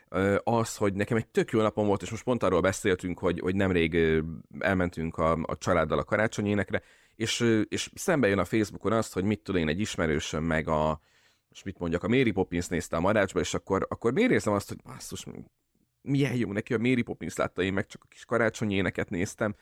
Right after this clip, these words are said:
De, de honnan? Miért, Anna? Ha nekünk ez nem jó. Mert ez nem jó.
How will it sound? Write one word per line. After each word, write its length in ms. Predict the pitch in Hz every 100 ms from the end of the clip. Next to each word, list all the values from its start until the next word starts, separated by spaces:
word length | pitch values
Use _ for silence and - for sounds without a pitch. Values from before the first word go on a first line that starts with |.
| _ _
De, 80 | -
de 200 | - 135
honnan? 640 | 127 208 330 190 76 62 -
Miért, 520 | - 214 226 58 -
Anna? 400 | 73 67 57 50 - _ _ _ _ _ _ _ _ _ -
Ha 100 | 120
nekünk 320 | 120 139 135
ez 100 | 147
nem 240 | 143 127
jó. 320 | 92 76 - _ _ _ _
Mert 160 | 110 117
ez 80 | 135
nem 180 | 233
jó. 300 | 269 80 85